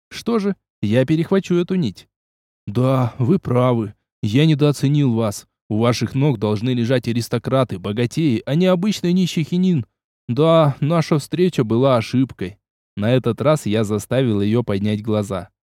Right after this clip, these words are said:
Она удивленно уставилась на меня. Конечно, она же не это имела в виду.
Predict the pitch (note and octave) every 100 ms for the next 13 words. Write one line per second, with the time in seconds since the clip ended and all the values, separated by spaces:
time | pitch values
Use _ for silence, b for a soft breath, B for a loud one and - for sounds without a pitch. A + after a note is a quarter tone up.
0 | _ C3 D#3+ G3+ G3+ F#3 F#3 G3 F#3+ F#3
1 | F3+ - G3+ G3 F#3 F#3 F3+ F3 E3+ -
2 | _ _ _ - G2+ G2+ A#2 A#2+ - F#2
3 | - A2 C3+ B2+ B2+ B2+ C3+ F3 E3+ E3+
4 | E3+ E3+ D#3 C#3 C3+ D3 C#3